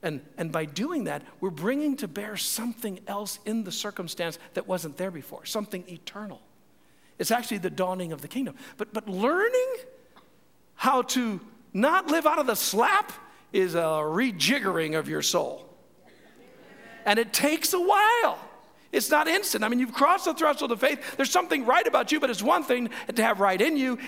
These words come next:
It's another thing to get the right out of you. Right? Last night I was squeezing this toothpaste. Crest went through the trouble of putting this toothpaste in this tube.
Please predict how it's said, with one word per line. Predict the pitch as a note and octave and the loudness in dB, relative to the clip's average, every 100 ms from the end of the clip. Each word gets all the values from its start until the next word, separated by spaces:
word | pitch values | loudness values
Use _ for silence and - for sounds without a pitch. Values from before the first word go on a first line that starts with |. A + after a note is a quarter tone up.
| G3+ | 0
It's | F#3 | 2
another | A3 C#4 G#3+ | 4 4 2
thing | G#3+ | 0
to | F#3 | 0
get | F#3 F#3 | 0 0
the | F#3 | 2
right | F3+ G3 | 4 6
out | - - | 4 4
of | C#3+ | -2
you. | - - - - - - _ _ - - _ _ - - - - | -6 -8 -16 -20 -20 -20 _ _ -20 -20 _ _ -20 -20 -20 0
Right? | D#3 G#3 - - | 0 0 -4 -4
Last | E3+ F3 - | -2 -2 0
night | G#3 F#3 | 0 0
I | |
was | C#3+ C#3+ | -2 -6
squeezing | - G#3 E3+ D3 | -4 -4 -4 -6
this | C#3 | -8
toothpaste. | - G3 - - - - | -8 -8 -6 -10 -10 -8
Crest | - F3+ - - - - _ _ _ _ - | -2 -2 -4 -10 -14 -20 _ _ _ _ -14
went | - | -10
through | D#3 | -10
the | C#3 | -8
trouble | - G#3 C#3 C3+ - _ _ _ _ _ _ | -2 -2 -2 -12 -16 _ _ _ _ _ _
of | - | -12
putting | - D#3+ | -8 -8
this | C3+ | -8
toothpaste | - - G#3+ - D3+ - C#3 | -6 -4 -4 -8 -10 -10 -10
in | |
this | C3 B2 | -10 -8
tube. | - E3+ B2 | -8 -8 -10